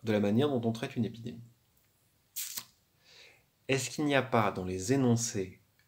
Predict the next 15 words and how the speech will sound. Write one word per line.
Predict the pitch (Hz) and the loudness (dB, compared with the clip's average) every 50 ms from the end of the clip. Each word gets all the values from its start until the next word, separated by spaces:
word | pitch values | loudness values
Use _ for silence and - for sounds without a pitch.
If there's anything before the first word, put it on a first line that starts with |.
| _ - | _ -8
produits | - - 117 113 113 117 117 | -2 0 0 2 4 2 2
par | 110 90 90 | 2 0 -4
le | 90 87 | -4 -6
politique, | - - 87 85 85 - - - 90 - - - - _ _ _ _ _ _ _ _ _ - | -8 -8 -8 -8 -10 -10 -12 -14 -14 -14 -16 -20 -20 _ _ _ _ _ _ _ _ _ -2
notamment | 110 123 127 123 131 131 131 127 | 0 2 2 4 4 4 4 4
quand | 117 113 107 | 2 0 -2
ces | - - 104 | -2 -2 0
derniers | 101 101 98 98 101 101 | 0 0 0 0 -2 -2
sont | 98 - 95 92 92 - - - _ _ _ _ _ _ _ _ | -4 -4 -6 -8 -8 -10 -12 -18 _ _ _ _ _ _ _ _
anxiogènes, | - 104 101 101 - - - 104 95 98 107 117 139 165 190 214 208 - - _ _ _ _ _ _ _ _ _ _ _ | -6 -6 -6 -6 -6 -4 -4 -4 -4 -2 -2 -2 -2 -2 -2 -4 -6 -10 -16 _ _ _ _ _ _ _ _ _ _ _
déresponsabilisants, | 120 92 98 98 110 107 107 107 104 - - 101 98 - - 95 87 90 87 95 92 95 101 98 113 135 170 - - - _ _ _ _ _ _ _ _ _ _ _ _ _ _ - | -14 -10 -4 0 0 0 0 -2 -4 -6 -8 -8 -8 -6 -6 -8 -8 -8 -8 -10 -10 -8 -4 -4 -2 -2 -4 -6 -10 -16 _ _ _ _ _ _ _ _ _ _ _ _ _ _ -8
euh, | 98 95 92 92 92 95 - | -6 -4 -4 -4 -4 -6 -8
qu'il | - - 107 104 104 101 98 95 92 | -8 -4 -2 -2 0 0 0 -2 -2
magnifie, | 92 95 95 95 92 95 107 107 110 113 107 104 - - - 113 110 110 110 110 113 110 107 107 | -2 -2 -2 -2 -2 0 2 4 6 6 6 4 0 -6 -4 -4 -2 0 0 2 2 2 2 0
euh, | 104 98 98 101 | 0 0 -2 -6